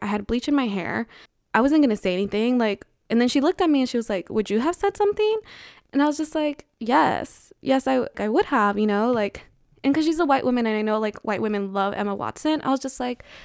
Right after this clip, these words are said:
like Emma Watson said, "If not you, who? If not now, when?"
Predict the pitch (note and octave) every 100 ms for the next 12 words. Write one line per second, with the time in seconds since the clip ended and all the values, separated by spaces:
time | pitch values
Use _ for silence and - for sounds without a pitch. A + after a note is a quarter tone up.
0 | - C#4 C4 C#4 D4+ D4+ F#4+ - C4+ -
1 | G3+ F#3+ - - - - C4+ B3+ B3+ C#4
2 | - A#3+ A#3 A#3 A#3 A#3+ - - A3 F#3+
3 | - - _ - A#3+ A#3+ A#3 A#3+ A3+ G#3
4 | G#3 G#3+ D#4+ F#4+ C4 A3